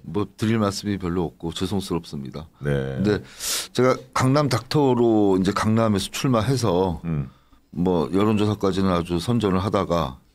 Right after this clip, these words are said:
Speaker 1: 사전투표 이후에 이제 본선거에서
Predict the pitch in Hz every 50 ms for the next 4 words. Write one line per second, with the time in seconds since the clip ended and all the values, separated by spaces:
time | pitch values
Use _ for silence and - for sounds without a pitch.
0 | _ _ _ _ _ _ _ _ - - - 123 110 104 - 90 - - - 107
1 | 95 90 87 82 76 58 - - - - 95 95 95 92 90 87 87 92 90 90
2 | 82 85 85 - 95 95 98 92 85 92 98 92 82 82 80 78 78 78 87 82
3 | 76